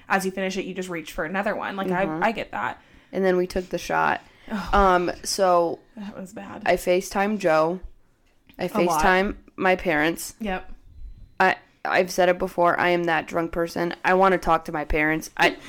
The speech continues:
Speaker 1: <laughs>
Speaker 2: I don't know.
Speaker 1: Every time. Every
Speaker 2: But
Speaker 1: single
Speaker 2: it's such
Speaker 1: time.
Speaker 2: a good time. Like,
Speaker 1: Yeah, no, I mean, they're
Speaker 2: my
Speaker 1: a,
Speaker 2: parents are hilarious.
Speaker 1: Yeah, they're always a blast. It's just, you can count on it. Every single time
Speaker 2: I'm
Speaker 1: Melissa
Speaker 2: gonna
Speaker 1: drinks,
Speaker 2: either call or FaceTime
Speaker 1: call or
Speaker 2: my
Speaker 1: FaceTime.
Speaker 2: parents. <laughs>
Speaker 1: Every single time.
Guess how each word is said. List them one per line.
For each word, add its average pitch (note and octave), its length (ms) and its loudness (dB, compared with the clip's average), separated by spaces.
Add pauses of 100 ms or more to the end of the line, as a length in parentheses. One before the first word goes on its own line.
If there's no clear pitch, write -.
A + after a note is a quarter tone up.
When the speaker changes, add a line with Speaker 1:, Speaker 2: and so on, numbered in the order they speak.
(160)
Speaker 1:
<laughs> - 300 -8
Speaker 2:
I G3 180 6
don't E3 180 0
know. G#2 220 -2 (220)
Speaker 1:
Every G3+ 260 -2
time. G3 280 -4 (220)
Every A3 160 4
Speaker 2:
But B3 120 8
Speaker 1:
single A#3+ 160 8
Speaker 2:
it's G#3 80 0
such B3+ 200 4
Speaker 1:
time. C#4+ 80 2
Speaker 2:
a A3+ 40 -4
good G3 160 2
time. G3 380 2
Like, F3 160 -2
Speaker 1:
Yeah, E4+ 320 4
no, D#4+ 180 8
I A3 60 2
mean, G3 120 -2
they're G3 100 2
Speaker 2:
my G#3 60 8
Speaker 1:
a, - 40 8
Speaker 2:
parents A#3+ 420 4
are F#3+ 120 4
hilarious. G3+ 460 6
Speaker 1:
Yeah, C#4 120 6
they're A3 240 4
always G#3+ 320 4
a F3 80 0
blast. F3+ 460 0
It's G3+ 140 -4
just, A3 240 -2
you G#3+ 220 2
can G#3 220 -2
count F#3+ 320 2
on D#3+ 100 -4
it. - 120 -10 (100)
Every G#3 320 2
single B3+ 240 2
time A3 140 2 (100)
Speaker 2:
I'm G3+ 80 6
Speaker 1:
Melissa G3+ 80 4
Speaker 2:
gonna G3 100 8
Speaker 1:
drinks, G3+ 240 0
Speaker 2:
either G3+ 220 6
call G3 300 6
or F#3 60 6
FaceTime F3+ 180 0
Speaker 1:
call G3+ 200 4
or - 40 6
Speaker 2:
my D3+ 80 4
Speaker 1:
FaceTime. F3+ 60 0
Speaker 2:
parents. B3+ 420 0 (120)
<laughs> - 140 2
Speaker 1:
Every G3 240 2
single G3+ 240 -4
time. A3+ 280 -2